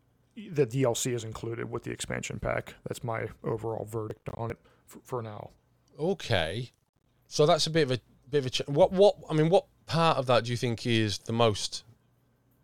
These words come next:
Speaker 2: exciting then? What, what, what's the most attractive?
Speaker 1: Well, so if you're not familiar with the expansion pack, I guess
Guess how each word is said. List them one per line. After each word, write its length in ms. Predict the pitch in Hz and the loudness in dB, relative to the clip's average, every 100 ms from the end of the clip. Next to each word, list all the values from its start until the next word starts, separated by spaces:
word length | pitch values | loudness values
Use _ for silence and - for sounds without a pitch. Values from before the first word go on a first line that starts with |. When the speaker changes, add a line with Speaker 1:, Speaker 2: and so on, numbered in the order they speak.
| _ _ _ _ _ _ | _ _ _ _ _ _
Speaker 2:
exciting 760 | - 110 - 123 104 - 67 69 - _ _ | 0 2 4 4 2 -2 -8 -14 -20 _ _
then? 240 | 101 85 95 | -2 0 4
What, 180 | 127 123 | 4 4
what, 160 | 131 | 2
what's 160 | 135 - | 2 2
the 60 | |
most 180 | 139 117 | 2 2
attractive? 760 | 117 127 113 - 85 - - - _ _ _ _ _ _ _ _ _ _ _ _ _ _ _ | 2 2 2 0 -6 -8 -20 -20 _ _ _ _ _ _ _ _ _ _ _ _ _ _ _
Speaker 1:
Well, 360 | 190 202 240 240 | 8 12 12 10
so 220 | - 190 | 10 10
if 140 | 190 185 | 10 6
you're 80 | |
not 80 | 208 | 4
familiar 220 | - 196 | 6 4
with 100 | 170 | 4
the 80 | 156 | 2
expansion 460 | 135 - 143 135 127 | 0 2 2 2 0
pack, 200 | 127 123 | 0 0
I 60 | |
guess 160 | 127 127 | 0 -2